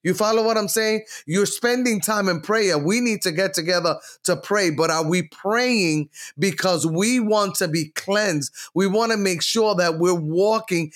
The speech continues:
in a way that's pleasing to the Lord, that our lives are a pleasing aroma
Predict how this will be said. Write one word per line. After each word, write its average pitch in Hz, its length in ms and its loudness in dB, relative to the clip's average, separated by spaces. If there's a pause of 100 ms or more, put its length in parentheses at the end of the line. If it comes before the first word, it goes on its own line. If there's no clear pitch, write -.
(160)
in 180 160 0
a 165 100 2
way 190 360 2
that's 165 280 -2
pleasing 220 800 0
to 160 140 -2
the 147 120 0
Lord, 147 300 2 (240)
that 180 160 0
our 156 300 2
lives 190 480 0
are 160 200 0
a 151 80 -4
pleasing 214 560 -2
aroma 170 640 2